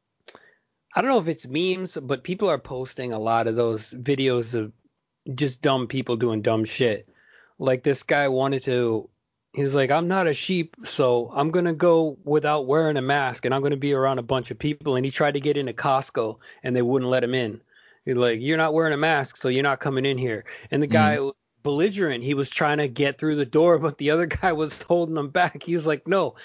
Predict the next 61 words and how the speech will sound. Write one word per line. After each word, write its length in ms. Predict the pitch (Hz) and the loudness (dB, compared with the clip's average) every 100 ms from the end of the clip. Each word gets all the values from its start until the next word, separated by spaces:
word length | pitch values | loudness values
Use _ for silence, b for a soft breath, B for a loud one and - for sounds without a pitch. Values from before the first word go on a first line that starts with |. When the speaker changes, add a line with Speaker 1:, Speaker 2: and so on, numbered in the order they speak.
| B | B
Speaker 1:
you're 160 | 151 160 | -2 0
not 340 | 170 180 180 | 0 0 0
coming 280 | 185 185 175 | 0 0 0
in 160 | 175 180 | 0 2
here 160 | 170 | 2
without 300 | 147 147 143 | 2 2 2
a 40 | 135 | 2
mask." 440 | 147 131 95 - _ b b b b b b b - | 0 -2 -4 -14 _ b b b b b b b -4
And, 360 | 131 131 123 127 | 0 0 0 -2
uh, 360 | 123 120 120 - | 0 0 -2 -6
so 180 | - 160 | -4 -2
then 280 | 147 156 151 | 2 0 0
he, 400 | 135 147 156 - _ - | -6 -6 -8 -10 _ -18
he 320 | - 170 165 | -8 -2 0
asked 380 | 165 170 - 156 | 2 -2 -2 -2
the, 300 | 151 143 - _ _ _ _ _ _ - | -2 -2 -6 _ _ _ _ _ _ -6
I 120 | 240 | -4
think 220 | - 196 | -2 -2
he 180 | 226 190 | -2 -2
asked 400 | 160 170 165 - | 0 -2 -4 -4
the 160 | 135 131 | -2 -2
guy 400 | 127 143 143 139 | 0 0 0 -2
wearing 540 | 123 139 170 160 151 | 0 2 2 -2 -6
the 80 | 127 | -6
mask, 400 | 120 123 127 - | -4 -2 -4 -4
he 80 | 151 | -4
was 120 | 143 | 0
like, 200 | 156 175 | 2 2
"All 60 | 175 | 2
right, 300 | 156 139 - _ B B B B _ _ _ _ - | 2 0 -6 _ B B B B _ _ _ _ -18
since 320 | - 175 151 | -6 -4 0
I 160 | 175 190 | 0 0
can't 300 | 208 208 175 | 2 0 0
come 200 | 190 185 | -2 0
in 100 | 180 | 0
and 100 | 170 | 0
buy 180 | 170 170 | 2 2
my 180 | 165 156 | 0 -4
shit, 220 | - 165 | -2 0
I'll 160 | 147 151 | 0 0
give 180 | 175 | -2
you 140 | 170 160 | -2 0
my 240 | 156 156 | 2 0
card 480 | 151 165 147 135 135 | 0 0 2 2 0
and, 160 | 135 139 | -6 -2
and 220 | 147 151 | -2 0
you 120 | 165 | 0
buy 240 | 143 151 143 | 2 2 0
it 120 | 127 | -2
for 160 | - 156 | -2 -2
me." 80 | |
The 60 | 147 | 0
guy's 160 | 160 156 | 0 2
like, 160 | 143 | 0
"No, 200 | 151 170 | 0 0
I'm 120 | 135 139 | 0 -2
not 160 | 143 | -4
gonna 200 | - 139 | -2 -2
do 240 | 131 147 143 | 0 0 4
that." 920 | 135 196 202 - 240 - - | 2 2 -4 -4 -6 -8 -6
Speaker 2:
<laughs> 0 | - | -4